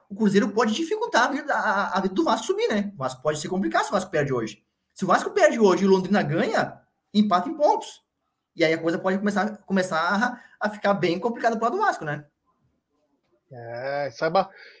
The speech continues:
Speaker 2: saiba o que fazer. Ó, o, o Eduardo Marinho falou o seguinte: depois tem uma dúvida que até eu fiquei meio, eu fiquei confuso também. Ele mandou, é, é, man-, Brunera, mandou muito, fiz a mesma análise, mas mantive a vitória,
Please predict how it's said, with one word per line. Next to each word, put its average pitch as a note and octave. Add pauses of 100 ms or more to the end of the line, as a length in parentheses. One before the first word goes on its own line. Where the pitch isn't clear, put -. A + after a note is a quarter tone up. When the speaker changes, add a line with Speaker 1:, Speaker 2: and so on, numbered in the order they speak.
Speaker 2:
saiba D#3+
o D#3+
que G3
fazer. C3
Ó, -
o, G#3
o G#3
Eduardo A#3
Marinho G#3+
falou A3+
o A#3
seguinte: E3+
depois A3
tem C4
uma B3
dúvida G#3+
que A3
até A#3+
eu D4
fiquei -
meio, C4
eu G#3
fiquei B3+
confuso G#3+
também. C#3 (480)
Ele G#3+
mandou, F#3+
é, F#3+ (100)
é, F#3
man-, G#3+
Brunera, G#3+
mandou F#3
muito, G3+
fiz D#3
a E3+
mesma G3
análise, F#3
mas G3
mantive F#3+
a F3+
vitória, F#3